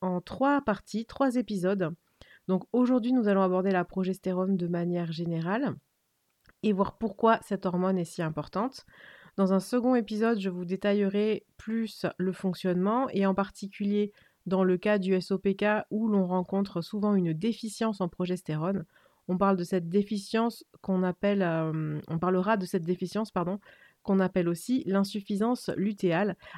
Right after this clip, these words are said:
afin que vous compreniez mieux pourquoi et comment, euh, cela arrive. Et enfin, dans un dernier épisode, un troisième épisode, on abordera les traitements et l'alimentation possible afin de pallier à cette déficience et s-,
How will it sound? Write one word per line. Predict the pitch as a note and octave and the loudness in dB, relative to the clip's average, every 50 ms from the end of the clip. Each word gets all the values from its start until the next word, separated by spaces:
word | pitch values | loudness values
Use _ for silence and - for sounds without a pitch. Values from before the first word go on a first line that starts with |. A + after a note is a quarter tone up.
| - - | -2 0
afin | G3 G3 B3+ C4+ | 2 2 2 2
que | C4 B3 | 2 2
vous | G#3 G3 G3+ | 2 2 0
compreniez | G3+ - B3 A3+ - - B3+ B3 A#3 A3+ A3 | 2 2 2 2 2 2 2 4 6 6 6
mieux | G#3+ G#3+ G#3+ A3 A#3+ C4 C#4+ D4 - - - | 6 6 4 4 4 4 2 0 -2 -6 -8
pourquoi | A#3 A#3 - _ - B3 B3 C4 C4 | -8 -8 -8 _ -4 -4 -4 -2 -4
et | A3+ G#3 | -6 -6
comment, | - - G#3+ G#3 G#3+ A3+ A#3 A#3+ A3 | -4 -4 -4 -4 -4 -4 -4 -4 -4
euh, | F#3 E3+ E3 | -4 -6 -6
cela | - - F#3+ F#3+ F#3 F3+ | -6 -6 -6 -4 -4 -4
arrive. | E3 D#3 E3 F#3 G#3+ A3+ C4+ D#4+ - _ _ _ _ _ _ _ _ - - _ _ | -4 -4 -4 -6 -6 -6 -8 -10 -10 _ _ _ _ _ _ _ _ -20 -20 _ _
Et | - C4 C4 | 0 2 2
enfin, | A#3 G#3+ G3+ - D4 | 2 2 0 0 2
dans | C#4+ A#3+ G#3 G3 | 2 2 4 4
un | G3 F#3+ | 4 4
dernier | F#3 F3+ G#3+ A#3+ C4 C4 B3+ A3+ G#3 | 4 4 4 4 4 4 4 2 2
épisode, | - - E3+ E3 F#3+ A3 G3+ | 0 -2 -2 -2 0 0 0
un | F3 D#3 | -2 -2
troisième | - G3+ A3 G#3+ G#3+ A#3 A3+ G#3 | 0 0 0 2 2 2 2 2
épisode, | F#3+ F#3+ - E3+ F3 G3+ A#3 B3 C#4 - _ | 2 0 0 0 0 0 0 -2 -4 -4 _
on | G#3 G#3+ A3+ | 0 2 2
abordera | A3 G3+ F#3+ F#3+ F#3+ F#3 F3+ F3+ F#3+ G#3+ A#3+ - | 2 2 2 2 2 2 2 2 2 2 0 0
les | - G3 F#3 F3 | 0 0 0 -2
traitements | - - A#3 A#3 - - - G3+ G#3 A#3 B3 - | -4 -4 -4 -4 -2 0 0 2 2 2 2 2
et | - F#3+ | 2 2
l'alimentation | F#3+ G3+ G#3 G#3 G#3 G#3 G#3 G3+ G3 F#3+ - - A#3+ A#3 | 4 4 4 2 2 2 2 2 2 0 0 0 -4 -2
possible | - - B3 G#3+ - - B3+ A#3 A3 | 0 -2 -2 -2 -2 -2 -2 2 2
afin | F3+ F3+ - - A3 A3 | 2 2 0 0 0 0
de | G3 F3 F3 | 2 0 0
pallier | D#3+ - A#3+ - - F#3 A#3 | 0 0 0 0 2 2 2
à | A#3+ G#3+ | 2 2
cette | F#3+ - F3 E3 | 0 0 -2 0
déficience | D#3+ F#3+ G#3+ G#3 - F3 - - D#3+ E3 A#3 - - - _ _ _ _ - - - _ _ _ _ - | 0 0 -2 -2 -4 -8 -6 -4 -4 -4 -4 -6 -10 -16 _ _ _ _ -20 -20 -20 _ _ _ _ 2
et | F#3 G3+ | 4 4
s-, | G3+ G3 - - | 4 2 -4 -12